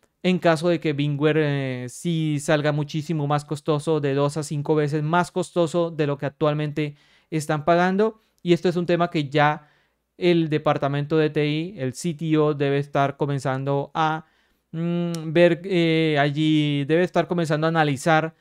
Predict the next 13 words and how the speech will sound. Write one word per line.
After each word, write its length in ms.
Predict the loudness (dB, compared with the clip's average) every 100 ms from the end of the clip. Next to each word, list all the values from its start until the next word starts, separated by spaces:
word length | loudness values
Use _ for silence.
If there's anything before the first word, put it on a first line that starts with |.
| _ _
a 80 | 0
ver 180 | 0 2
qué 120 | 0
van 160 | 2 0
a 40 |
hacer 180 | -2 -2
con 180 | -4 -2
todo 100 | -4
este 160 | -4
tema 380 | -4 -2 -2 -6 -12
de 420 | -4 -2 -2 -4
Bingware. 400 | -2 -2 -2 -8
Entonces, 420 | -6 -2 0 0